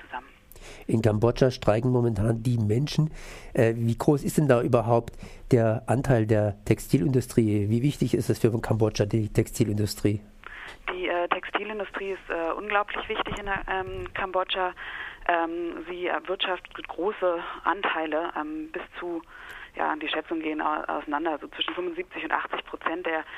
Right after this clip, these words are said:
Speaker 1: Exporterlöse, die wiederum auch sehr wichtig sind für das Land.
Speaker 2: Das ist ein, ein richtig großer Anteil.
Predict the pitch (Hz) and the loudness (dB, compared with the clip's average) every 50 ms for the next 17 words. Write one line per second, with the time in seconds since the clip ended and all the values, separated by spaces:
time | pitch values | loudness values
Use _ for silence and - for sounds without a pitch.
0 | - - - 156 - - - - - 156 185 - - 165 160 160 170 175 175 - | -12 -8 -8 -8 -8 -8 -8 -4 -2 -2 -2 -2 -2 -4 -4 -4 -6 -6 -6 -6
1 | 170 170 165 156 160 160 147 156 165 156 156 156 156 156 147 - - 151 147 160 | -6 -6 -6 -8 -10 -12 -10 -8 -6 -6 -6 -6 -6 -6 -6 -6 -8 -10 -8 -8
2 | - - 160 147 - - - 147 - - 147 147 143 - - 143 143 160 196 - | -8 -8 -8 -10 -10 -10 -12 -10 -10 -10 -8 -8 -8 -8 -8 -8 -8 -8 -10 -14
3 | - - - - - - - - - - - - - - _ _ _ _ _ _ | -16 -18 -20 -20 -20 -20 -20 -20 -20 -20 -20 -20 -20 -20 _ _ _ _ _ _
4 | _ _ _ _ _ _ - - - - - - - - - - - - - - | _ _ _ _ _ _ -20 -20 -20 -20 -20 -20 -20 -20 -20 -20 -20 -20 -20 -20
5 | - - - 104 - - - 156 123 - - 139 127 131 147 156 127 127 147 160 | -4 0 2 2 2 2 2 2 2 4 2 2 2 2 2 2 2 2 2 2
6 | - - 135 - - 139 - - 135 131 - 123 117 123 135 151 139 - - 113 | 2 2 2 2 2 2 2 4 4 4 4 4 4 2 2 -2 0 4 4 4
7 | 107 107 104 | 6 4 2